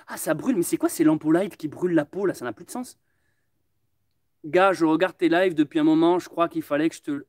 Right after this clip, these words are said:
que je le fasse. Merci, Tamiti. Tu gères, c'est très gentil. Courrier, quand tu adoptes un chien ou un chat, c'est que tu es capable de t'en occuper.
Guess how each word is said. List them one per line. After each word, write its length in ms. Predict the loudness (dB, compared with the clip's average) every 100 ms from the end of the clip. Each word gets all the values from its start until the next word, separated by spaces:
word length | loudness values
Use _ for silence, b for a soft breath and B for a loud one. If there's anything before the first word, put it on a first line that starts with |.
| _
que 140 | -12 -8
je 100 | -8
le 80 | -6
fasse. 360 | -8 -8 -10 _ _ _ 0
Merci, 420 | 0 0 -8 -6
Tamiti. 580 | -4 -2 -4 -6 -10 -10 _ _ _ _ _ _ _
Tu 100 | -8
gères, 240 | 2 2 2
c'est 100 | -4
très 200 | -4 0
gentil. 360 | 0 0 -6 -10 _ _ _ _
Courrier, 260 | 4 4
quand 140 | 4 -2
tu 140 | -2
adoptes 300 | -4 -4 -4
un 80 | -6
chien 220 | -2 0
ou 60 | 0
un 80 | -2
chat, 260 | -4 -6
c'est 160 | -6 -12
que 60 |
tu 100 | -12
es 60 | -10
capable 300 | -8 -8 -8
de 40 |
t'en 180 | -8 -2 -2
occuper. 420 | -2 -8 -12